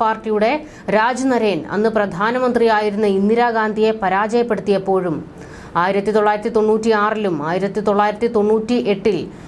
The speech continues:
ബി ജെ പിയുടെ അശോക് സിംഗ് ജയിച്ചപ്പോഴും മാത്രമാണ് മണ്ഡലം കോൺഗ്രസിനെ കൈവിട്ടിട്ടുള്ളത്.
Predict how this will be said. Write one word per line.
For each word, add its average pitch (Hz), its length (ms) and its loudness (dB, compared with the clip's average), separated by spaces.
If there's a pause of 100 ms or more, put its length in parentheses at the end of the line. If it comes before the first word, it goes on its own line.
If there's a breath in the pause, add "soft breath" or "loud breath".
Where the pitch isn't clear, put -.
(200 loud breath)
ബി 208 200 4
ജെ 240 160 4
പിയുടെ 240 240 2 (140)
അശോക് 247 360 0
സിംഗ് 247 260 2
ജയിച്ചപ്പോഴും 220 640 2 (140)
മാത്രമാണ് 208 680 0
മണ്ഡലം 196 360 0 (100)
കോൺഗ്രസിനെ 202 520 2 (100)
കൈവിട്ടിട്ടുള്ളത്. 170 680 0